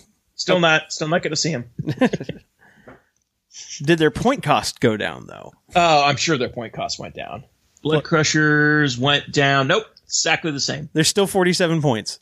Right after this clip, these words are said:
Speaker 1: Forty-seven points. <laughs>
Speaker 2: Then why are they listed at, I guess because they've got a new data sheet?
Speaker 1: I guess.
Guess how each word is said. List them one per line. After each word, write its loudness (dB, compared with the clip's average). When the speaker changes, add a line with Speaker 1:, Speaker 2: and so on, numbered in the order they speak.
Speaker 1:
Forty-seven 2
points. -2
<laughs> -8
Speaker 2:
Then 0
why 0
are 2
they 0
listed 0
at, -2
I 2
guess 0
because -2
they've 0
got 2
a 2
new 2
data 0
sheet? 0
Speaker 1:
I 0
guess. 2